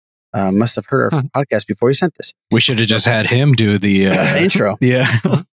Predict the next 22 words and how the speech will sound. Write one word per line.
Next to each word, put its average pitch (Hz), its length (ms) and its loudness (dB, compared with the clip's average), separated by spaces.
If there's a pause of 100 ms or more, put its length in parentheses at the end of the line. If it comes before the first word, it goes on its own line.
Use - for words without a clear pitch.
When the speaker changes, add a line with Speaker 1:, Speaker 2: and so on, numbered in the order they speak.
(520)
Speaker 1:
Avery, 175 320 0
thank 170 280 -4
you 165 80 2
so 156 180 0
much. 156 300 0
And 151 120 0
I'm 131 100 0
glad 160 260 0
you 165 80 -2
brought 156 280 -2
this 135 180 -2
up. 135 160 0
We, 139 160 2
I 135 80 0
wanted 160 220 2
to 151 100 2
read 143 180 2
this 143 160 -2
before 131 320 -2
we 165 120 2
talk 127 300 -2
about, 123 300 0